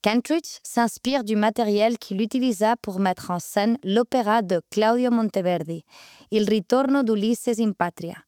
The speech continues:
avec la Handspring Puppet Company, en mille neuf cent quatre-vingt-dix-huit. Mais cette fois, l'artiste ne fait pas appel à la musique de Monteverdi, mais à l'un des quatuors à cordes de Ludwig van Beethoven.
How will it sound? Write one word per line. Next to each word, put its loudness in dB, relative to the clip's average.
avec 0
la 2
Handspring 0
Puppet 0
Company, 0
en 0
mille 4
neuf 0
cent 0
quatre-vingt-dix-huit. -4
Mais 4
cette -2
fois, -2
l'artiste -2
ne 2
fait -2
pas 2
appel 0
à 2
la 2
musique 0
de 0
Monteverdi, 0
mais 2
à 6
l'un 4
des 0
quatuors 2
à 2
cordes 2
de 2
Ludwig 0
van 2
Beethoven. -4